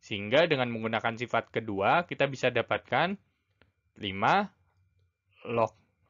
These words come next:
lima ditambah lima log dua. Ingat, A log A itu nilainya sama dengan satu. Berarti di sini lima log lima nilainya akan sama dengan satu.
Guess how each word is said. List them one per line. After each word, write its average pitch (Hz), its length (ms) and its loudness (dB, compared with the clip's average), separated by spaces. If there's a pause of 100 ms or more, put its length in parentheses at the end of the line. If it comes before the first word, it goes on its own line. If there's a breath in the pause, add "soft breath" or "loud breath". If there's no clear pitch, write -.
(120)
lima 107 640 -2 (460)
ditambah 110 560 0
lima 117 420 0 (720)
log 151 240 4 (720)
dua. 175 340 6 (1700)
Ingat, 117 420 2 (140)
A 127 160 2
log 113 240 0
A 170 260 2
itu 135 220 -4
nilainya 135 500 0
sama 127 220 -4
dengan 151 160 0
satu. 180 480 0 (360)
Berarti 104 360 0
di 175 120 -2
sini 120 320 -2
lima 127 320 0
log 110 160 -4
lima 107 360 -2
nilainya 123 600 0
akan 156 240 -2
sama 120 200 -4
dengan 127 240 -4
satu. 170 400 -2